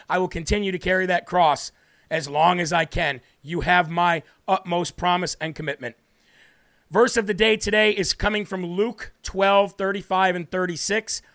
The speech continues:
and I titled this, "You Must Stay Ready at All Times." You must stay ready at all times. Verse of the day, Luke twelve thirty-five and thirty-six. Stay dressed for action.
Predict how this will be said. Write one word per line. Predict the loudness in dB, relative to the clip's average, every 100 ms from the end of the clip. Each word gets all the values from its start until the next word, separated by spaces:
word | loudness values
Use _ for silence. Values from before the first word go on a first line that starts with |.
| _ _ -20 -8
and | -2
I | 0
titled | 4 4 4 0
this, | -4 -4
"You | -6
Must | -2 0 0
Stay | 0 -2
Ready | 0 0 2
at | 2
All | 0
Times." | 0 -2 -4 -4 -12 -16 _ _ _ _ _ -12
You | -6
must | 0 2 2
stay | -2 -2 0
ready | 4 4 2 -4 _ _ _
at | 2 4
all | 2
times. | 2 -2 -2 -2
Verse | -4 -4
of | -4
the | -4
day, | -2
Luke | 0 -2 -2 -10 _
twelve | -6 0 0 -2 -6 _ _ _ -6
thirty-five | -4 -4 -2 0 2 -2 -10 _ _ -10
and | -8
thirty-six. | -2 -2 -2 -4 -4 -6 -12 -14 _ _ _
Stay | -10 -2 -2
dressed | 0 0 0 -4
for | -8 -4
action. | 0 0 -2 -10 -12